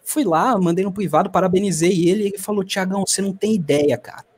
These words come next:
Falei, "O quê?" Ele falou, "Meu, esse evento é um absurdo, é muito bom, cara, você precisa ir."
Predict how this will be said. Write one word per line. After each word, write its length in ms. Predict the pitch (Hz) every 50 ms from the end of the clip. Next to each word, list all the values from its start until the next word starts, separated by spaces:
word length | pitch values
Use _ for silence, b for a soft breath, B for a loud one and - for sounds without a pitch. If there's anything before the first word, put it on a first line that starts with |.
| _ _
Falei, 240 | - - 170 160 170
"O 60 | 180
quê?" 200 | 180 - - 135
Ele 100 | 120 147
falou, 240 | - - 208 208 214
"Meu, 160 | 208 185 185
esse 200 | 190 - - 214
evento 600 | 208 165 151 156 170 196 214 - - 226 190 180
é 80 | 196 208
um 120 | 220 214
absurdo, 640 | 214 - - - - - - 190 202 226 214 185
é 40 | 185
muito 260 | 190 202 214 - 214
bom, 200 | 180 180 196 190
cara, 220 | 175 - 208 190 180
você 140 | - - 208
precisa 480 | - - - - 226 240 190 180 160
ir." 160 | 139 123 117